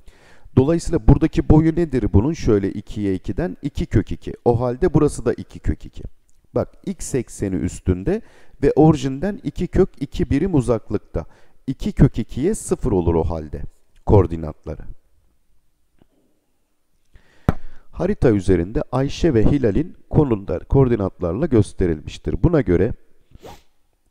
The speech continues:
dönüşümlerinden hangisi yapılmış olabilir? Ayşe Hilal'in yanına ulaştığında, he,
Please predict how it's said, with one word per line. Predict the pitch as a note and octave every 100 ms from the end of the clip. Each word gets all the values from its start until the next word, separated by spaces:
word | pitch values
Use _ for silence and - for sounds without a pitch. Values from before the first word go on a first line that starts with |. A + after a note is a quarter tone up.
| _ - - -
dönüşümlerinden | C#3+ F3 - D3+ C3 G#2+ G2 F#2
hangisi | F#2 - G3 C#3 B2 E3
yapılmış | C#3+ - A2 D#3 -
olabilir? | G#2 F2 D2 - - - - - - - - - - -
Ayşe | C3 D3 - D#3+ F3 A3+ - -
Hilal'in | - C3 C#3 C#3 F3+ E3
yanına | A#2+ A#2 B2 C#3 C#3+
ulaştığında, | G#2 F2 E2 - F2 E2 D#2 G2 E3 - - - _ _ _ _ _ -
he, | A2 E2+ C2+